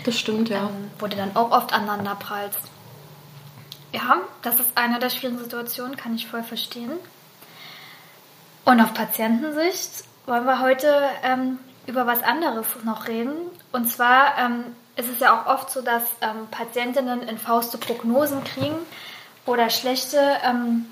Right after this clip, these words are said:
Speaker 2: Prognosen hinsichtlich ihrer Erkrankung. Äh, und auch da gibt's ein Kommunikationsmodell oder halt Vorschläge, wie man, ähm, Patientinnen solche Nachrichten möglichst schonend, aber trotzdem sachlich, ähm, beibringen
Speaker 1: Mhm.
Speaker 2: kann.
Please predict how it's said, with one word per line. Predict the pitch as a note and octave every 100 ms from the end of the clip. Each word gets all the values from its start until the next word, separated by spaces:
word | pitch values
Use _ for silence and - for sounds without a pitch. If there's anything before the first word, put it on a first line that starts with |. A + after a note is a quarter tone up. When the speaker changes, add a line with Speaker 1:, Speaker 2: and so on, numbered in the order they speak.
| -
Speaker 2:
Prognosen | - B3+ B3 C4+ C4
hinsichtlich | A#3+ A#3+ A#3+ A#3+ B3 A#3 -
ihrer | A3 A3 G3+
Erkrankung. | - B3 C#4+ F#4 F#4 G4 - - - - - - - -
Äh, | B3 A#3+ A#3+ A#3 A#3+ -
und | B3+
auch | - -
da | A#3+ C4
gibt's | C4 A#3+ - -
ein | A#3 A3+ G#3+ G#3+ G#3+ -
Kommunikationsmodell | B3 A#3+ A3 A3+ G#3+ B3+ D4+ E4+ D4 C#4+ D4 C#4+ C#4+
oder | A3 G#3+ G3+
halt | G3 G3 - -
Vorschläge, | A#3 B3 C#4 - B3+ B3 A#3+ A#3
wie | A3+
man, | A3 A3 A3 G#3+
ähm, | G3+ G#3 G#3
Patientinnen | G#3+ - A3 A3+ B3+ A#3
solche | A3+ A3 A3
Nachrichten | G#3+ G#3+ A#3 A#3+ A#3 - A3+ G#3+ G3+
möglichst | A3 A3 A3 G3+ - -
schonend, | - A#3 C#4+ D#4+ D4+ B3
aber | A3 G#3+
trotzdem | - A#3 A#3 A#3 G#3+
sachlich, | G#3+ G#3+ - A#3 G#3+ -
ähm, | G#3+ G#3 G3+
beibringen | - G3+ B3+ - D4 C#4+
Speaker 1:
Mhm. | A#3+
Speaker 2:
kann. | A3+ A3+